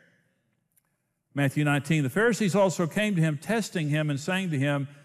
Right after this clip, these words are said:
'Is it lawful for a man to divorce his wife for just any reason? She burns the biscuits.'" That's, that's what they meant. That's what it meant. That women were property. There was no divorce proceeding. There was no divorce court. You, your wife made you mad, you walked her to the front door,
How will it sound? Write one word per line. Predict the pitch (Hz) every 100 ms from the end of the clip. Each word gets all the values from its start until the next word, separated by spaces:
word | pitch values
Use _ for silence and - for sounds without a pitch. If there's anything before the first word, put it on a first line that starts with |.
| _ _ _ -
'Is | 147 120
it | 117
lawful | 160 233 - 226
for | - 202
a | 190
man | 202 214
to | 185
divorce | 165 160 190 180
his | 185 185
wife | 190 190
for | 165
just | 147 175 202
any | 202
reason? | 196 202 208 196 -
She | - 147
burns | 120 151 165 143
the |
biscuits.'" | 143 196 - 196 - - _
That's, | 156 -
that's | 147 139
what | 175
they | 180
meant. | 170 233 - - - - - - - - - - - - - - - -
That's | 147
what | 196
it | 214
meant. | 285 302 - - - _ _ _ _ _ _ _ 151
That | 156
women | 180 202 220
were | 226
property. | 247 262 269 294 135 - - -
There | 170
was | 240 208
no | 240
divorce | 190 170 214 233
proceeding. | 170 135 147 127
There | 131
was | 190
no | 220
divorce | 208 147 180
court. | - 101 - _ _ _ _ _ _ _ _ _ _ -
You, | 113 160
your | 117 151 180
wife | 170 190 190 170
made | 190 165
you | 160
mad, | 190 175
you | 143
walked | 165 160 170
her |
to |
the | 160 151
front | 170 -
door, | -